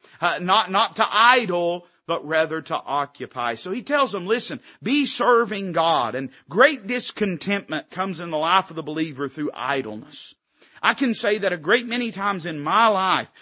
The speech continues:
the, the worst decisions that I've made have been during idle seasons. And that does not mean that busyness for the sake of busyness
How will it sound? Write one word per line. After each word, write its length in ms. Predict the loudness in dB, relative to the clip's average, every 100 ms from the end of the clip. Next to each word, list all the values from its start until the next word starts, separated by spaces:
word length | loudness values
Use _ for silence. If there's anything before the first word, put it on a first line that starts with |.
| -20 0
the, 160 | 0 2
the 120 | 0
worst 460 | 4 4 4 0
decisions 520 | -10 -10 -10 -8 -6 -2
that 100 | 0
I've 180 | 0
made 320 | 0 0 2 0
have 180 | -4
been 220 | -6 -8 -2
during 320 | -2 -2 -6
idle 640 | -2 2 2 2 -2 -6
seasons. 640 | -8 -10 -10 -12 -12 -14 -16 -16 -2
And 140 | 2
that 120 | 2
does 220 | 2 2 2
not 200 | 0 0
mean 360 | -4 -4 -2
that 200 | -2 -2
busyness 540 | -4 -4 -4 -4 -4 -4
for 160 | -4
the 140 | -4 -4
sake 340 | -2 -2 -2
of 180 | -10 0
busyness 640 | 2 4 0 -4 -4 -6